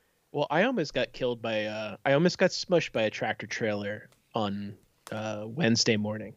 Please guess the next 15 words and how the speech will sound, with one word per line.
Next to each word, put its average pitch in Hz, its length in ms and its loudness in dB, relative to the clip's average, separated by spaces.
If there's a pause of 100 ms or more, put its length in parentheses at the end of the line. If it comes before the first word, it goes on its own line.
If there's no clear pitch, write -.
(120)
yesterday 123 340 2
morning. 113 340 -8 (880)
And, 143 120 8
like, 131 120 6
I 131 80 6
was 131 120 2
shaken 143 440 2
up 117 180 -4
for, 113 200 -6
like, 104 440 -10
at 113 100 -10
least - 520 -8
a - 20 -16
couple - 300 -6
hours. 101 480 -10